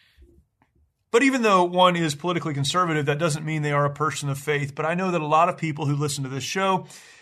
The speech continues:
and certainly a lot of folks in our country right now who are struggling with the election and struggling with politics and struggling with, um, even their, uh, their involvement in politics, are Christians and are asking the questions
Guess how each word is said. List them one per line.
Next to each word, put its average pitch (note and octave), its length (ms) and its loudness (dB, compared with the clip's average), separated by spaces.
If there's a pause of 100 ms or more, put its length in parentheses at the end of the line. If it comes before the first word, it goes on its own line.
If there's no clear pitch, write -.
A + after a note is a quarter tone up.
(200)
and C#3+ 100 -6
certainly F3+ 300 -2
a D3+ 60 2
lot D#3+ 200 4
of D3 200 2 (120)
folks E3 520 0
in D3 320 -2
our D3 200 2
country E3 480 -2
right C#3+ 280 0
now C3+ 440 2
who D3 320 0 (260)
are D#3 120 2
struggling D#3+ 640 2
with C#3 200 -2
the C#3+ 80 -4
election D3+ 480 0
and C#3 140 -2
struggling E3+ 480 2
with C#3+ 180 0
politics D3+ 640 2
and C#3+ 100 -6
struggling E3+ 520 0
with, D3 280 2 (220)
um, C#3 380 -2
even E3+ 360 -2
their, E3+ 200 2
uh, D#3 140 2 (280)
their D#3+ 280 0
involvement E3 600 4
in D3 60 -4
politics, D3 640 -2 (280)
are A3+ 200 6
Christians E3+ 680 -2
and E3 220 -2
are F3+ 300 4
asking F#3 460 0
the F3 100 -4
questions D3+ 800 -2